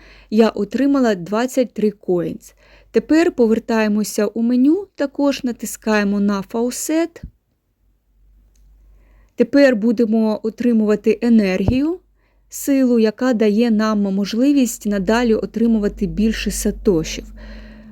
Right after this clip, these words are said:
Робиться так само: натискаємо на клейм, вирішую капчу,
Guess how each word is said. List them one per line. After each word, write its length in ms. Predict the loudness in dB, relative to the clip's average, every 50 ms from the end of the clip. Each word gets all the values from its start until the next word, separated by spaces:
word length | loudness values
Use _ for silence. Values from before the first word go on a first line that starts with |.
| -8 0
Робиться 500 | 4 6 6 6 4 0 -2 -2 -4 -4
так 240 | -2 -2 -6 -6 -6
само: 460 | -6 -6 -4 -2 -2 -2 -2 0 0
натискаємо 720 | -2 -2 -4 -6 -10 -14 -8 -4 -2 0 0 2 2 2 2
на 140 | 0 0 -2
клейм, 560 | -2 -2 0 2 2 2 2 0 0 -4 -6 _ _ _ _ _ _ _ _ _ _ _ _ _ _ _ _ _ _ _ _ _ _ _ _ _ _
вирішую 580 | 2 4 4 6 6 4 0 0 0 0 0 -2
капчу, 680 | -2 -4 -4 -2 -2 -4 -6 -6 -6 -4 -4 -4 -6